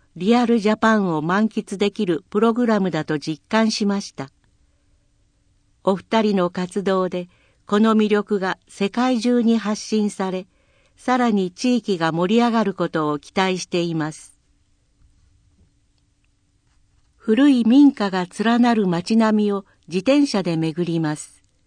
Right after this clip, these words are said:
市川沿いには、生野銀山からの鉱石輸送用のトロッコ道が続きます。宿泊体験ができる朝来市旧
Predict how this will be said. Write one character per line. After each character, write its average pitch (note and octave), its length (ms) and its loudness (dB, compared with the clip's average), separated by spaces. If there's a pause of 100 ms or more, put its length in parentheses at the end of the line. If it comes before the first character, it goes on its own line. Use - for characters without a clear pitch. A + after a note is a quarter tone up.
(1700)
市 - 280 -8
川 A3+ 260 2
沿 A3 260 2
い G#3+ 60 2
に G#3+ 160 2
は、 D#3 180 -6 (340)
生 F3+ 240 -2
野 B3 180 4
銀 B3 280 2
山 F#3 260 -2
か F3 160 -6
ら E3 160 -4
の D3+ 180 -8 (340)
鉱 A#3 200 2
石 F#3+ 260 -2
輸 E3+ 240 -2
送 A#3+ 280 2
用 A3 320 2
の G3+ 180 0
ト - 220 -8
ロ G#3+ 120 -2
ッ A3 120 -14
コ A3+ 160 0
道 A3 100 4 (160)
が D#3+ 140 -2
続 E3+ 260 -6
き E3+ 180 -4
ま D#3+ 160 -4
す。 - 220 -20 (2250)
宿 - 320 -10
泊 C4 300 -2
体 C4 260 0
験 G3 300 0
が E3+ 140 -2
で E3+ 180 -4
き F#3 140 -4
る D#3+ 180 -8 (280)
朝 G#3+ 300 -2
来 G#3+ 160 -2
市 - 180 -14 (240)
旧 A#3+ 300 2